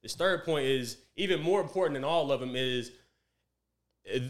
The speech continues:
the one person who is actually going to,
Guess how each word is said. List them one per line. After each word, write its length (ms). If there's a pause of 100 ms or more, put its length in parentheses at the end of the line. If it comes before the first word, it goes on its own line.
the 160
one 320
person 400
who 180
is 140
actually 400
going 380
to, 360